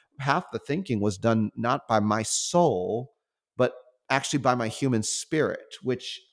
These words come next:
we can talk about that. We're a three-part being, a-, and, and, and the spirit has a mind of its own that is able to process spiritual knowledge and translate it to the soul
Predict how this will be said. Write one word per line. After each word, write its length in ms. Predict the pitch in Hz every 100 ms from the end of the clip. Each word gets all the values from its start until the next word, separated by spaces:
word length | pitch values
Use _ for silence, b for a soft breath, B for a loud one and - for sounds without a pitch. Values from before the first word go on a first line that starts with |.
| _ _ -
we 120 | 131
can 120 | 147 123
talk 260 | 143 135
about 240 | 113 98 -
that. 300 | 92 127 - b b b b
We're 160 | 147
a 40 | 147
three-part 580 | 131 123 - 107 - -
being, 420 | 98 92 113 127 _ _ -
a-, 160 | - 151
and, 160 | 160 160
and, 280 | 156 156 151
and 280 | - 151 143
the 80 |
spirit 680 | 143 - - 175 196 120 - -
has 240 | 135 135
a 60 | 113
mind 440 | 104 101 110 123
of 100 | 110
its 160 | 98 - -
own 340 | 110 104 110
that 280 | 104 101 - - _ -
is 160 | 127
able 160 | 139 135
to 80 | 110
process 480 | - 131 185 123
spiritual 440 | - - 120 120 117
knowledge 520 | 107 147 131 107 - _ _ _ _ _ _ -
and 180 | 147 143
translate 600 | - 175 185 190 147 143
it 180 | 147 -
to 260 | - 165
the 140 | 160 113
soul 580 | - 110 90 - 131